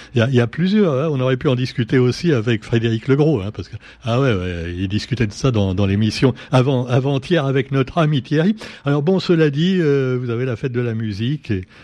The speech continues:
et la musique vient de l'intérieur et c'est bien vrai, elle est faite avec les tripes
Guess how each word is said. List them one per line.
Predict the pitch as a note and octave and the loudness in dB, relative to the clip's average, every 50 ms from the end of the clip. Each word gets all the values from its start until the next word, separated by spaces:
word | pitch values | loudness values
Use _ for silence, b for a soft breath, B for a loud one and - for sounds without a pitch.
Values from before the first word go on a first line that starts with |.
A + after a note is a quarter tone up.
| B B B | B B B
et | - G#2 G2+ G2 G2 F#2+ | -2 0 0 0 0 0
la | F#2+ F#2 | 0 0
musique | G2 A2 A2 G#2 - - B2+ B2 B2 - | 0 0 0 -2 0 0 -2 -2 0 -2
vient | G#2+ F#2+ F#2 G#2 A#2 A#2 A#2 | -2 -2 0 0 0 0 2
de | G#2+ A#2+ E3 | 2 2 2
l'intérieur | E3+ D#3 D#3 D3 D3+ C#3+ C3+ B2 A#2+ A#2 B2 C3+ C#3 C#3+ B2+ A#2+ | 4 2 0 0 0 0 0 0 2 2 2 2 2 0 0 -2
et | C3+ C3 - | -2 -2 -2
c'est | C3+ | -4
bien | A#2 G#2+ A2 G#2 G2+ G#2+ | -2 -2 -2 -2 -2 -4
vrai, | G2+ G#2+ A2 C3 D3 B B B B | -4 -2 -4 -4 -4 B B B B
elle | - A2 G#2 | -2 0 0
est | G#2+ G#2+ | 0 0
faite | - - D3 C#3 | 0 0 -2 0
avec | C3+ A#2 A2+ A2+ G#2 - | 0 0 0 0 -2 0
les | A2 G#2 | -2 -2
tripes | G#2 - - F3 G3+ G#3 - | 0 2 2 2 2 2 0